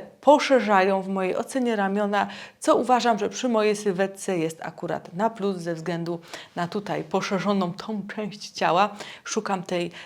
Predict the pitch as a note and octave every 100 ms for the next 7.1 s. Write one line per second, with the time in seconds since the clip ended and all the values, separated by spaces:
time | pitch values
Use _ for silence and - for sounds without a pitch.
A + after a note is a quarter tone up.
0 | - F#3 F3+ A#3+ G#3 F#3+ F#3 D#3 - C#4
1 | A#3+ C4+ C4 - - A#3+ B3 F#4 C#4+ A#3+
2 | B3+ A#3 A#3 G#3+ A3 A#3+ A3 G#3 - F#3
3 | D3+ - - C4+ C#4 C#4 - - - -
4 | - B3+ A#3 A3 F3+ B3 B3 B3+ C4 G#3
5 | A3+ A3 A3 A3 - - D#4 - C#4 B3+
6 | A#3+ G#3 G#3 - C#4 A#3+ A#3+ A#3 A3+ A3+